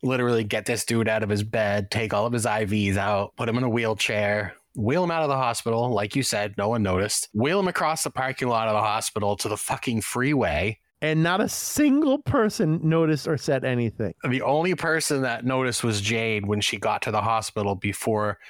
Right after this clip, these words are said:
Speaker 1: um, Mia was able to complete her little plan there, which was dumping Riley into the fucking highway into oncoming traffic. She couldn't stab him, but she was gonna dump him into traffic.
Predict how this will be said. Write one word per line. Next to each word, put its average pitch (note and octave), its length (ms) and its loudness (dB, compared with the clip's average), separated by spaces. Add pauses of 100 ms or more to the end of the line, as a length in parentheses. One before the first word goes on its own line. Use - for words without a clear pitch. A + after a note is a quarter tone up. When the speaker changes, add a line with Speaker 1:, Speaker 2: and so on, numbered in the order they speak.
(120)
Speaker 1:
um, G2+ 460 -2 (280)
Mia A#2+ 240 2
was A2 160 2
able A2 180 0
to G#2 140 -4
complete A2 460 -2
her G#2 220 0
little G2+ 220 2
plan A2 420 -2
there, G2+ 220 0
which A2 300 0
was A#2 280 0 (460)
dumping F3 460 0
Riley B2+ 640 0
into A#2+ 240 0
the A2 60 -2
fucking A#2 500 -4
highway B2 880 -2
into A#2 180 2
oncoming G#2 520 0
traffic. - 560 -4 (180)
She E3+ 160 -2
couldn't A3 240 0
stab D3 360 0
him, F2 140 -2
but F2 80 -6
she - 140 0
was G#2+ 100 0
gonna A2 160 0
dump G2+ 260 -4
him F#2+ 120 -6
into D2+ 100 -6
traffic. - 600 -4